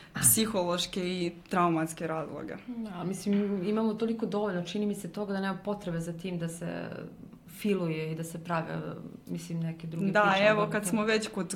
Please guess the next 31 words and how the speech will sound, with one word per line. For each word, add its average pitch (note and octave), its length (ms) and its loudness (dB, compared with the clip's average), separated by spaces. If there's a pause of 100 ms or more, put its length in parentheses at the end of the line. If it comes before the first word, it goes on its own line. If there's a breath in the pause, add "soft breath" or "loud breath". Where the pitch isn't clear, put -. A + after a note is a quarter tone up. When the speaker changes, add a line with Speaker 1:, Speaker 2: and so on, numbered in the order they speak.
Speaker 1:
kod F3+ 200 -4
Vinče, B3 440 2
sada G#3 300 4
nam F#3 160 -2
je G3 80 0
uništen F#3 500 0
jedan F3 360 -2
pozamašan A3+ 580 0
deo A3+ 200 4
lokaliteta A3 640 2
na G#3+ 140 2
Banjici. A#3 600 2 (580 loud breath)
Mislim G#3 220 2
da A3 60 2
bi G#3+ 120 4
opet, A3+ 260 2
tako A3+ 200 0
nam A3+ 140 4
je A#3 60 4
već A#3+ 160 8
stalo A3 360 6
do, G3 120 0 (140)
do G#3 160 2
tog A3+ 200 4
nekog A3+ 340 2
nasleđa G#3 720 6
i G3+ 260 2
do G3+ 140 2
te A3 180 4
neke G#3+ 260 2
starosti G3+ 760 4